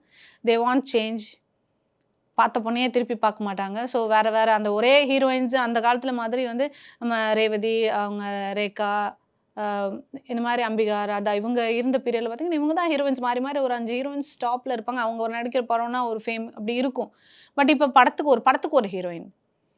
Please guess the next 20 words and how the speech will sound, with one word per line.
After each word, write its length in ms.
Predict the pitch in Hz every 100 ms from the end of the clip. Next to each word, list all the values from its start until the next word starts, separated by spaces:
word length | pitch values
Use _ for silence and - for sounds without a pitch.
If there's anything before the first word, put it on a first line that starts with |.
| _ _ -
அப்படிதான் 240 | 214 226 269
இருக்காங்க. 480 | 214 185 175 190 -
அவங்க 240 | 247 254
நடிகர் 380 | 254 247 269 269
சங்கத்துல 260 | 233 220 208
மெம்பர் 220 | 208 220
ஆகுறாங்களா? 500 | 202 190 180 180 233 _ -
ஆனதுக்கு 340 | 220 262 254
அப்புறம் 220 | 240 277
தான் 100 | 277
நடிக்க 260 | 233 214 233
வைக்கிறீங்களா? 480 | 202 180 175 196 240 _ _ _ _ _ _ - - 220
அப்பதானே 240 | 247 359
அவங்க 340 | 403 320 254 254
கம்ப்ளைண்ட் 200 | 277 311
வந்து 220 | 277 285
நடிகர் 400 | 247 233 247 233
சங்கத்துல 220 | 196 180
கொடுக்க 240 | 175 180 180
முடியும். 360 | 160 185 214